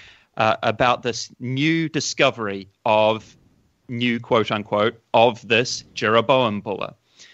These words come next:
Now, the, the, to, to describe the bulla itself, it has an inscription reading, "Leshima Eved Yerovam." So, "Belonging to Shema, servant of Jeroboam." So technically it's Shema's bulla,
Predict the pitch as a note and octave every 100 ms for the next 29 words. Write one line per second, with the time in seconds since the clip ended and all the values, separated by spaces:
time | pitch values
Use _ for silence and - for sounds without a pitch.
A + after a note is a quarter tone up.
0 | _ A#2+ G#2+ G#2 G#2+ G#2+ A2 G#2 - F#2+
1 | - _ - A#2 G#2+ - A2+ A2 - D#3
2 | F3 D3 B2+ B2+ B2 A2+ A2 - - D3
3 | A#2+ A2+ - _ - - _ - B2 A#2
4 | C3 A#2+ A2+ G#2 G2+ - D#3 D3+ - A#2+
5 | A2+ A#2 A#2 A2 A2 A2+ A2+ G#2+ - C#3+
6 | C3+ C3+ C#3+ - _ _ _ - B2 B2+
7 | A#2+ A#2 - A#2+ A2 G#2+ A2 G2 G#2 -
8 | _ - A#2 G#2 G2 A2+ B2 D3+ D3+ D3
9 | C3+ - C#3 C3+ C3 C3+ - _ - -
10 | C3 B2 A#2 A2 - A2 A2 G#2 - G#2+
11 | G#2+ G#2+ G#2 G2+ G#2 - - - E3 D3
12 | A#2 C3+ A2+ A2+ - - D3 C#3+ A#2+ G#2
13 | - A2 A2 A2+